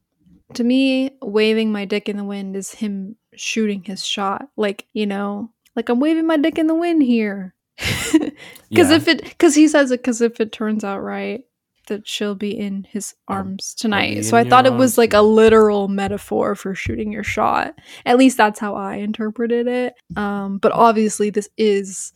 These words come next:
Speaker 1: a silly, goofy song about his penis. Obviously,
Speaker 2: Yeah.
Speaker 1: I like this one. This is the only song that I,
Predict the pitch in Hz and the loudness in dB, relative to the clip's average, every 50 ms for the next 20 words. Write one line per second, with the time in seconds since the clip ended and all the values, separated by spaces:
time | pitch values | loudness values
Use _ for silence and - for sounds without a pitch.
0 | _ _ 226 - - - - 226 202 196 202 202 196 196 _ - 196 196 190 - | _ _ -8 -6 -6 -2 -2 -2 -2 0 -4 -4 -6 -6 _ -10 -12 -12 -10 -8
1 | - 196 202 196 196 202 - - 202 190 196 196 190 196 196 196 202 - _ _ | -10 -8 -8 -8 -8 -10 -10 -10 -10 -10 -10 -10 -10 -12 -12 -14 -14 -16 _ _
2 | 190 190 196 190 196 196 196 196 202 - _ _ _ - 202 185 _ - - 190 | -12 -10 -8 -8 -6 -8 -8 -10 -12 -14 _ _ _ -12 -12 -12 _ -12 -10 -8
3 | 190 190 196 196 196 190 - - - - - - 165 - _ _ _ _ _ _ | -8 -6 -6 -8 -8 -10 -12 -14 -16 -14 -14 -14 -14 -16 _ _ _ _ _ _
4 | - 254 254 240 240 240 196 - 220 208 202 196 196 202 196 _ 196 202 - - | 4 4 6 6 4 0 0 0 -2 -2 0 -2 -2 -4 -4 _ -6 -6 -4 -4
5 | 202 202 202 226 254 285 302 285 254 269 254 240 233 240 240 233 - 214 214 214 | -4 0 0 0 2 2 2 2 4 4 4 4 4 0 0 -2 -2 -4 -4 -4
6 | 208 202 202 196 196 196 202 214 | -6 -6 -8 -8 -8 -8 -10 -12